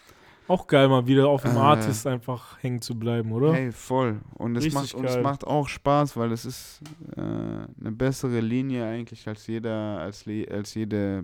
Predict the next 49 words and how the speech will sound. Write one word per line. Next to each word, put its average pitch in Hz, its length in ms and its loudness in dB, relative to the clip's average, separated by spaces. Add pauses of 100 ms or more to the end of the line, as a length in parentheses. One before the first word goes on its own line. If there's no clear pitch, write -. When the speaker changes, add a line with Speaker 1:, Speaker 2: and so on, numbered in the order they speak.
Speaker 2:
Playlist, 120 500 -2
blöd 104 220 -10
gesagt. 104 260 -4
Speaker 1:
Hundert 135 360 4
Prozent, 117 580 -6
hundert 127 380 -6
Speaker 2:
Weil 104 120 -2
der 104 100 0
Speaker 1:
Prozent. 95 120 0
Speaker 2:
Artist, 120 300 -4
der 135 100 -2
gibt - 220 -10
dir 123 60 -8
eine 113 140 -6
gerade 101 360 -10
Linie, 98 400 -10
so - 180 -18
Speaker 1:
Mhm. 117 140 -6
Speaker 2:
weiß 139 440 -6
der - 160 -16
Artist, - 340 -20
ne? 123 140 -14 (440)
Also 120 260 -4
ja, 120 180 0 (160)
Speaker 1:
Hundert 127 280 -2
Pro. - 40 -2
Speaker 2:
dementsprechend, 135 540 4
das - 160 -8
kann, 139 220 0
hat, 139 260 -4
äh, 123 380 -2
kann 131 200 -8
ich 131 100 -10
euch 131 200 -8
auch 120 140 -10
auf 120 120 -16
jeden 135 180 -4
Fall 127 260 -4
auch - 180 -6
nur 57 120 -6
empfehlen. - 460 -8
Macht 107 220 -8
Spaß, - 500 -10 (400)
bei 110 380 -2
Sweet 127 300 -12
Boy 117 140 -4
Blondie 123 340 -6
mal 131 140 -6
durchzuhören, 127 600 -8